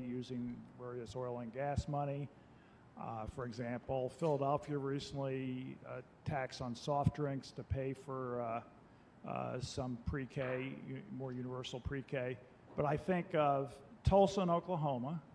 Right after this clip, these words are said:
which I've been involved in studies of, Boston pre-K, and then Washington, D C. Those are all universal. They're at age four for Boston and Tulsa.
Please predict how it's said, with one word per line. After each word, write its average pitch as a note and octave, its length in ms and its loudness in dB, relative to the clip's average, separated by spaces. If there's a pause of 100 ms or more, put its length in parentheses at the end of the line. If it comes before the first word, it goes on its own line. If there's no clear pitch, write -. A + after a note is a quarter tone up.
(420)
which C3+ 180 -6
I've C3+ 160 2
been C3 120 0
involved B2+ 320 0
in C3 60 -4
studies A2+ 420 -6
of, A2 220 -8 (1200)
Boston D3 540 6
pre-K, B2 640 4 (1120)
and C3+ 140 0
then C3+ 180 -2
Washington, C3+ 460 2
D C3+ 140 0
C. C#3+ 400 -2 (920)
Those D#3+ 240 8
are F3+ 40 10
all E3+ 180 12
universal. E3 840 4 (640)
They're E3+ 200 4
at G3+ 80 6
age F3+ 240 4
four B2+ 640 2
for C#3+ 100 -4
Boston B2+ 640 -2
and A#2 140 -6
Tulsa. D#3 500 0